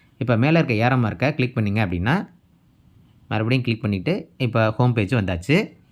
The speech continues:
இப்போ இந்த ஃபோல்டரை நம்ம வந்து ஓப்பன் பண்ணணும்.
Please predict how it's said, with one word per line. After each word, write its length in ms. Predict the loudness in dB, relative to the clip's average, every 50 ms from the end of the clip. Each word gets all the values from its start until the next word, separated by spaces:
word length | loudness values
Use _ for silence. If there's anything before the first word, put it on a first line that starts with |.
| -20 -20 _ _ -20 _ _ _ _ _ -10 -4 -2 -2
இப்போ 200 | 0 2 2 4 4 4 4 2 0 -4 -10 -18 -20 -20 -20 -20 -20 -10 -2 2 2
இந்த 160 | 4 4 4 4 4
ஃபோல்டரை 360 | 4 4 4 6 6 4 2 2 0
நம்ம 100 | -2 -2 -2 0
வந்து 160 | 0 0 0 0 2 4 4
ஓப்பன் 240 | 4 4 4 4 4
பண்ணணும். 380 | 2 0 0 2 2 2 2